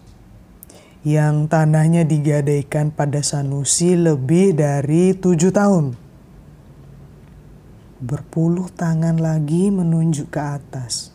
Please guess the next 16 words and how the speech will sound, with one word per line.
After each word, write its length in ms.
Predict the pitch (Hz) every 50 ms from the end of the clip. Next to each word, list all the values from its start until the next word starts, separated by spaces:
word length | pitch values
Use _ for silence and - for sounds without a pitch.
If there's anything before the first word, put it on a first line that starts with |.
| - - - - - - - - - - - - - - - - - - - - - - - - -
Hakim 400 | 165 151 - - 226 220 220 202
berbisik 640 | 208 185 180 160 175 175 160 - - - 220 - -
kepada 320 | 180 - - 170 147 165
sekretaris 800 | 160 - - 170 165 - 165 165 165 160 151 151 160 165 160 -
yang 80 | 160 151
duduk 320 | 147 139 139 131 135 131
di 80 | - 139
dekatnya 560 | 120 143 131 - - 143 135 - - 170 170
dan 400 | 165 151 165 180 165 160 156 151
dia 240 | 135 147 143 139 135
tersenyum-senyum. 1040 | 135 - 156 143 - - - 147 139 131 131 131 - - - 135 139 127 120 127 117 - - - - - - - - - - - - - - - - - - -
Sambil 480 | - - - - 139 139 135 135 127 131
menghela 480 | 135 135 123 139 139 135 135 131 131
napas, 640 | 127 127 127 127 - - 143 147 131 - - - - - - - - - - - - - - - - - - - - - - - - - - - - - - -
dia 240 | - 156 151 147 131
berkata, 640 | 127 135 - - 135 127 123 117 - - - -